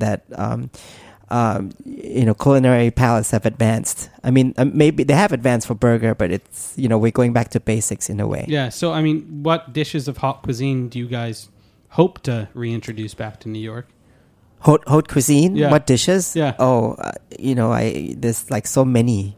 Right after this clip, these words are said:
Speaker 1: Um, I, I like the fact that there's crudo appearing everywhere now.
Speaker 2: Mm-hmm.
Speaker 1: I think, um,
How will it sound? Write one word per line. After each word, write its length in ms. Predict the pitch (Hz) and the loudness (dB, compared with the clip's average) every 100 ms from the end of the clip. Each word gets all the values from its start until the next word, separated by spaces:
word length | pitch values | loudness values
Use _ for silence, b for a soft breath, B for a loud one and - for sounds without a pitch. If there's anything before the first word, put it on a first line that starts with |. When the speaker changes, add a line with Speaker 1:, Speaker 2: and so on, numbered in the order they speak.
| - | -12
Speaker 1:
Um, 400 | - 107 101 113 B B B B B | -4 -2 -2 -4 B B B B B
I, 120 | 135 156 | 2 4
I 100 | 156 | 6
like 220 | 196 220 | 4 4
the 100 | 143 | 0
fact 240 | - 131 | 2 0
that 120 | 123 - | 0 0
there's 180 | 113 | -2
crudo 380 | - - 135 127 | -2 0 4 4
appearing 420 | 117 - 120 123 | 2 0 0 2
everywhere 340 | 120 123 120 113 | 2 0 0 0
now. 340 | 107 110 151 | 0 -2 -4
Speaker 2:
Mm-hmm. 220 | 147 139 143 | -2 0 0
Speaker 1:
I 20 | |
think, 420 | - 131 127 - | 0 0 -2 -4
um, 440 | 113 104 101 120 | -2 -2 -2 -8